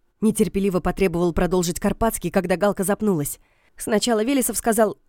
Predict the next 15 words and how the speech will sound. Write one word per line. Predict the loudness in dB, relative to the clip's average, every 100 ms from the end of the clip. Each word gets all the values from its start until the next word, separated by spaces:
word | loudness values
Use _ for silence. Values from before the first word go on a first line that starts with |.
| _
что | -4 -2
снаружи | 0 2 2 0
кто-то | -2 0
есть». | 2 0 -2 -8 _ _ _ _ _
Он | -10 -8
же | -6
танцевал | -6 -4 -4 -4
с |
Дианой. | 0 0 0 -6 -16 _ _ _
Нет, | -2 0 2 0
к | -2
тому | -2 2
моменту | 2 2 0 0
она | 2
ушла. | 0 -2 -4 -4